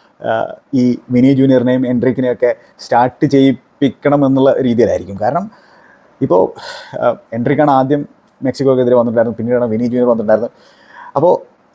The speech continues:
എൻട്രിക്ക്, ഏഹ്, അദ്ദേഹത്തിൻ്റെതായിട്ടുള്ള ഇൻഡിവിജ്വാലിറ്റിയും കാര്യങ്ങളൊക്കെ കാഴ്ചവെക്കാൻ ശ്രമിക്കുന്നതാണ്. പക്ഷേ വിനി ജൂനിയർ കൂടി വന്നിട്ടുള്ള സാഹചര്യത്തിലാണ് ശരിക്കും അവർ രണ്ടുപേരും കൂടിയിട്ട് നല്ല രീതിയിൽ ലിങ്ക് അപ്പ് ചെയ്ത്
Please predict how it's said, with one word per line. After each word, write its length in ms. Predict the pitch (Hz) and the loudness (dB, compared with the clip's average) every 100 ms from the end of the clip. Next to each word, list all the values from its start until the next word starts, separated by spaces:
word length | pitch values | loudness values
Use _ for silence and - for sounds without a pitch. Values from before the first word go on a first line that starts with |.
| _ | _
എൻട്രിക്ക്, 340 | 123 139 156 185 - - - - - - - | -6 -4 2 0 0 -14 -20 -20 -20 -10 -6
ഏഹ്, 140 | - - _ _ - - | -6 -8 _ _ -16 -4
അദ്ദേഹത്തിൻ്റെതായിട്ടുള്ള 720 | 139 156 160 160 156 - 156 - _ _ _ _ - | 0 2 2 4 4 2 -4 -6 _ _ _ _ -8
ഇൻഡിവിജ്വാലിറ്റിയും 600 | 151 143 143 147 131 143 | -2 2 4 2 2 2
കാര്യങ്ങളൊക്കെ 360 | 139 139 131 135 | 2 2 -2 0
കാഴ്ചവെക്കാൻ 360 | 127 123 127 123 | 0 0 -6 -6
ശ്രമിക്കുന്നതാണ്. 420 | 120 117 117 110 | -6 -6 -6 -8
പക്ഷേ 160 | 113 131 - - _ | -4 -6 -6 -20 _
വിനി 220 | 127 147 180 | 0 2 2
ജൂനിയർ 200 | 180 185 185 | 2 2 2
കൂടി 100 | 180 139 | 2 2
വന്നിട്ടുള്ള 300 | 135 190 208 160 | 0 2 2 2
സാഹചര്യത്തിലാണ് 360 | 135 120 123 120 | 0 -2 -6 -4
ശരിക്കും 280 | 120 113 131 135 _ _ 107 | -6 -6 -8 -10 _ _ -6
അവർ 100 | 123 | -2
രണ്ടുപേരും 360 | 120 143 151 135 | 0 4 4 4
കൂടിയിട്ട് 240 | 120 117 113 - _ _ _ _ _ _ | 0 -2 -6 -12 _ _ _ _ _ _
നല്ല 180 | 117 113 113 | -10 -6 -2
രീതിയിൽ 200 | 117 113 | 0 0
ലിങ്ക് 180 | 110 110 | 0 0
അപ്പ് 100 | - | -2
ചെയ്ത് 120 | 113 | -2